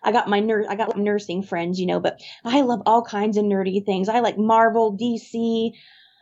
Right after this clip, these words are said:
um, Lord of the Rings. I lo-,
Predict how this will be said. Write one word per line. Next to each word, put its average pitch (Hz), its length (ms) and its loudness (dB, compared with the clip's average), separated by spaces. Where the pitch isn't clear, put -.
um, 180 720 0
Lord 254 280 4
of 226 80 4
the 214 100 4
Rings. 233 400 0
I 208 80 0
lo-, 240 220 -4